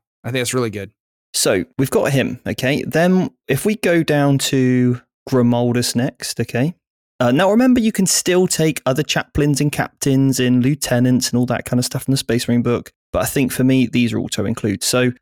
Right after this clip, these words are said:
Speaker 2: this guy, Grimaldus, he's also an auto include as well. Um, he's got a Crozius that's slightly better than most others. It's strength six, minus two, two damage. Um, but he gives full rerolls to hit, baby. Um, so whatever unit he's joined,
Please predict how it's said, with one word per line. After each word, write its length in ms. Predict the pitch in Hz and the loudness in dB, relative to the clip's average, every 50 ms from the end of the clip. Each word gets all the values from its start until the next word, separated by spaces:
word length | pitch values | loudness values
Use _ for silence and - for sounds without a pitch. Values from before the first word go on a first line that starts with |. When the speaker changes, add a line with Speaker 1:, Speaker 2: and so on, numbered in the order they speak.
| _ _ _ | _ _ _
Speaker 2:
this 160 | 160 165 - | -2 -2 -2
guy, 380 | - - 147 139 135 135 135 131 | 0 0 0 2 2 2 2 0
Grimaldus, 560 | 123 - 135 120 120 117 120 113 120 113 - | 0 2 2 2 2 2 2 0 0 -2 0
he's 220 | - 147 143 127 120 | 0 0 0 2 2
also 360 | 123 120 120 117 - 113 110 | 2 2 2 2 2 2 2
an 80 | 110 113 | 2 2
auto 260 | 113 113 - - 107 | 0 0 -2 -2 -2
include 380 | 107 113 - - 107 101 90 87 | -2 -2 -2 -2 -4 -2 -2 -4
as 160 | - - - | -6 -4 -2
well. 380 | 143 143 147 143 143 139 131 - _ _ - | 0 0 2 2 0 0 -2 -6 _ _ -4
Um, 400 | 123 123 117 117 120 117 117 - _ _ _ _ | -2 0 2 2 2 0 0 -2 _ _ _ _
he's 120 | 202 196 | -2 0
got 120 | - - - | 0 0 -2
a 40 | - | -2
Crozius 640 | - - - 180 180 185 180 - 202 196 214 - - | -2 0 2 2 2 2 2 2 0 0 0 0 -2
that's 180 | - - - | -4 -4 -4
slightly 380 | - - - 143 131 - - 135 | -4 -2 0 -2 -2 -2 -2 -2
better 360 | 123 135 127 - - - 127 | -2 -2 -4 -2 -2 -2 0
than 220 | 120 123 120 120 120 | 0 2 2 4 4
most 260 | 120 123 123 - 117 | 2 2 0 0 0
others. 320 | 131 139 147 143 135 120 | 0 2 2 2 2 0
It's 160 | 123 - - - | -2 -2 -4 -4
strength 320 | - - 123 117 123 - | -2 -2 -2 -2 -2 -2
six, 380 | - - 151 143 - - - - | -2 -2 -2 -2 -2 -4 -4 -2
minus 220 | 123 120 120 120 | 0 0 0 -2
two, 200 | - - 123 117 | -2 -2 -2 -2
two 160 | - - 120 | -2 -2 -2
damage. 480 | 120 135 156 160 165 160 160 156 - - - _ _ _ _ _ _ _ _ - | -2 0 0 2 2 0 0 -2 -4 -8 -10 _ _ _ _ _ _ _ _ -4
Um, 400 | - 135 135 135 135 135 - - - _ _ | -2 0 2 2 2 2 0 -2 -4 _ _
but 260 | 156 156 160 - - _ _ _ _ | 0 2 2 0 -2 _ _ _ _
he 280 | - - - 185 190 - | -10 -2 -2 -2 -2 -2
gives 380 | - 180 170 143 120 - - | 0 0 0 0 0 0 -2
full 460 | - - - - 180 196 196 185 170 | -2 -4 -2 0 2 2 2 2 2
rerolls 560 | 143 165 185 175 160 143 151 165 170 165 - - | 2 2 2 2 2 2 2 2 2 2 0 0
to 160 | - 185 190 | 0 2 2
hit, 440 | 131 123 143 170 190 196 151 - - | 4 4 4 4 4 2 2 0 0
baby. 560 | 131 135 143 147 143 135 143 139 143 139 - - | 0 2 2 2 2 2 2 2 2 0 2 2
Um, 300 | 127 123 123 123 123 123 | 2 2 4 2 2 2
so 320 | - - 135 127 123 123 | 2 2 2 2 2 2
whatever 300 | 120 120 - 135 131 135 | 0 0 0 0 0 0
unit 340 | 131 120 131 135 127 131 - | 0 0 2 2 2 2 2
he's 280 | 127 127 123 120 113 - | 2 2 2 2 0 -2
joined, 460 | - 165 180 175 175 175 170 156 | 0 2 2 4 4 2 2 0